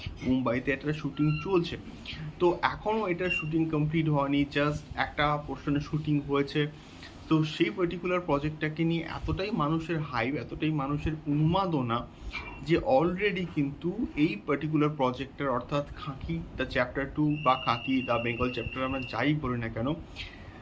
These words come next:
যেটা Netflix-এ আসছে এবং খুবই পপুলার একটা সিরিজ, তার already ফ্যান মেড পোস্টার কিন্তু হওয়া শুরু হয়ে গেছে। অর্থাৎ এআই পোস্টার, আমরা যা-, যাকে আর্টিফিশিয়াল ইন্টেলিজেন্স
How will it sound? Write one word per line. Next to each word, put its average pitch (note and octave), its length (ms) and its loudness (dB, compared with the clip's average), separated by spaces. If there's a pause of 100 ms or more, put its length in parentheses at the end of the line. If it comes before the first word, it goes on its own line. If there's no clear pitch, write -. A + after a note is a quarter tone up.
(140)
যেটা D#3+ 180 4
Netflix-এ E3 680 2
আসছে C#3+ 320 -2
এবং E3 140 0 (100)
খুবই A#3 360 0
পপুলার F3 380 -2
একটা D#3 200 -2 (120)
সিরিজ, A2+ 520 -2 (540)
তার E3+ 300 2 (340)
already F3 520 2 (460)
ফ্যান D3 280 0
মেড F3 320 2 (120)
পোস্টার D3 360 -2 (100)
কিন্তু D#3 220 0
হওয়া B2+ 300 2
শুরু C3 380 -4 (260)
হয়ে A2 200 4
গেছে। F#2 220 -4
অর্থাৎ D3+ 200 -2 (220)
এআই F3 340 6
পোস্টার, B2+ 420 -2
আমরা B2+ 140 2
যা-, B2+ 140 -4
যাকে C3 240 -4
আর্টিফিশিয়াল D#3 800 0
ইন্টেলিজেন্স D3 640 2